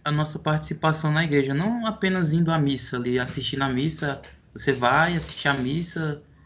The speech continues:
recebe ali a, o, comunga e vai pra casa e pronto. Não, mas como é importante a nossa participação, ajudando com o que a gente tem, seja com o nosso dinheiro, seja com a nossa ação,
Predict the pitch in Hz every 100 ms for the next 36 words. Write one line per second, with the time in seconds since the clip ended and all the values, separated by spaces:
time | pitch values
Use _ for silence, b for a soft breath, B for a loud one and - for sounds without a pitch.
0 | b - 120 113 127 127 123 123 120 120
1 | 123 - - - 139 135 160 190 180 165
2 | 160 165 151 156 170 147 151 151 147 147
3 | 190 190 190 170 165 160 165 156 156 -
4 | 156 - 156 160 156 - 147 131 - b
5 | b b b - 135 139 175 151 175 170
6 | 156 151 147 143 147 135 123 117 b b
7 | b b - 151 143 143 135 131 127 131
8 | 127 127 131 143 135 139 131 131 131 123
9 | 123 120 139 135 - 135 147